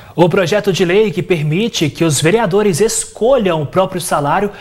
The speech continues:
foi aprovado por onze votos na Câmara Municipal nesta quinta-feira.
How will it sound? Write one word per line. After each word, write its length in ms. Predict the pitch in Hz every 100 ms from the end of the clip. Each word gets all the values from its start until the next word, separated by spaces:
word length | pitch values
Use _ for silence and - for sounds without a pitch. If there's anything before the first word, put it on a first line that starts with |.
| -
foi 180 | - 185
aprovado 600 | 185 190 156 185 185 170
por 280 | 180 165 -
onze 380 | 240 294 220 202
votos 560 | 127 156 196 196 156
na 160 | 160 151
Câmara 320 | - 165 160
Municipal 560 | 151 151 - - 165 180
nesta 420 | 175 175 - 175
quinta-feira. 720 | 160 - 240 156 - 117 -